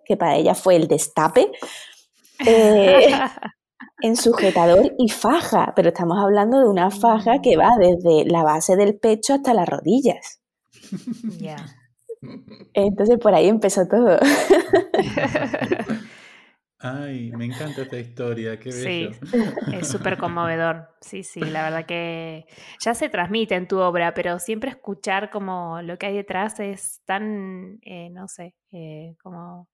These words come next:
Speaker 2: te explota la cabeza, ¿no? Eh, gracias por
Speaker 3: Claro.
Speaker 2: compartirlo. Mm.
Speaker 1: A veces.
Speaker 3: Sí, porque para mí, yo lo interpreto un poco, ¿no? Como que es, bueno, habla de,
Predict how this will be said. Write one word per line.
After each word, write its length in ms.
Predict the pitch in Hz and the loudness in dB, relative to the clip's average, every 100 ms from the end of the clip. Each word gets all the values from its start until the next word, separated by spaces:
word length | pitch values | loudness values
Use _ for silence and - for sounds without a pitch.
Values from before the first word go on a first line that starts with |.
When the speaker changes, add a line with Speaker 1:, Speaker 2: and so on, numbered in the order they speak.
| _ _ | _ _
Speaker 2:
te 100 | 185 | -8
explota 260 | 208 208 | -4 -2
la 100 | 208 | -2
cabeza, 420 | 196 180 180 196 | -2 -4 -6 -10
¿no? 220 | 196 220 - | -12 -14 -16
Eh, 420 | 214 185 175 180 175 | -16 -14 -16 -18 -4
gracias 560 | 233 220 - 175 - 202 | -2 -2 -2 -6 -6 -12
por 60 | |
Speaker 3:
Claro. 80 | 196 | -10
Speaker 2:
compartirlo. 600 | 196 190 180 - 190 185 214 _ - | -8 -8 -6 -6 -6 -8 -12 _ -14
Mm. 160 | 220 208 - - _ 427 | -12 -12 -16 -20 _ -2
Speaker 1:
A 60 | 175 | -2
veces. 240 | 220 185 | -2 -4
Speaker 3:
Sí, 180 | 208 202 | -6 -12
porque 360 | 107 107 107 - _ _ _ | -10 -10 -10 -14 _ _ _
para 160 | 113 110 | -8 -6
mí, 180 | 127 | -8
yo 140 | 131 131 | -8 -4
lo 60 | 135 | -4
interpreto 560 | 135 117 - 131 135 | -4 -8 -6 -8 -6
un 160 | 120 120 | -10 -10
poco, 300 | 123 120 131 | -12 -10 -12
¿no? 220 | 110 131 | -10 -12
Como 500 | 139 110 101 95 92 | -12 -12 -12 -16 -16
que 200 | - 98 | -14 -14
es, 100 | 101 | -12
bueno, 300 | 107 110 104 | -10 -8 -6
habla 260 | 110 120 117 | -6 -6 -6
de, 420 | 95 92 92 _ | -8 -14 -20 _